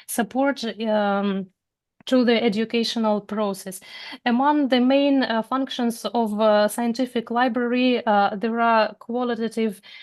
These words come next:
uh, meet, uh, of, uh, different, um, of different demands of the readers, uh,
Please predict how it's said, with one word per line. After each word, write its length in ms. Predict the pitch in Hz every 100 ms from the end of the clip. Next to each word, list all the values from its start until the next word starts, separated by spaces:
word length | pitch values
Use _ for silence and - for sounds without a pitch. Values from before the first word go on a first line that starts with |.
| -
uh, 220 | 220 208 214
meet, 500 | 220 262 269 269 -
uh, 920 | 240 220 220 214 214 214 214 214 220 208
of, 280 | 233 214 208
uh, 200 | 214 202
different, 720 | 196 254 247 214 208 196 - - - -
um, 1120 | 208 202 196 196 202 196 196 196 214 226 220 220
of 300 | 214 247 208
different 640 | 233 247 226 226 226 233 214
demands 440 | 220 240 269 262
of 220 | 226 202
the 260 | 196 202 214
readers, 680 | 254 262 262 247 240 - 220
uh, 340 | 214 202 202